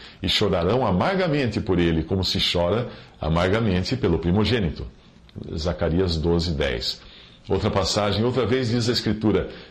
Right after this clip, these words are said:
"Verão aquele que traspassaram." João dezenove, trinta e sete.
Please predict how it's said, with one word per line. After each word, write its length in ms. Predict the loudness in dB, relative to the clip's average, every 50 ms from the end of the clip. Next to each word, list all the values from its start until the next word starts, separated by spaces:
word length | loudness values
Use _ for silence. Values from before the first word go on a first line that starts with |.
| -8
"Verão 560 | -4 -2 0 2 2 2 2 2 2 2 0 0
aquele 400 | 0 -2 -2 0 0 0 0 0
que 100 | 0 -2
traspassaram." 760 | -2 -2 -4 -2 -2 -2 -2 -2 0 0 -2 -2 -2 -4 -10 -14 -18 -20 -20 -18 -12
João 340 | -8 -2 0 0 2 2 0
dezenove, 480 | 0 0 0 2 2 2 2 0 0 -2
trinta 260 | -2 -4 -2 0 0
e 80 | -2
sete. 380 | -2 -2 -2 -4 -4 -4 -8 -14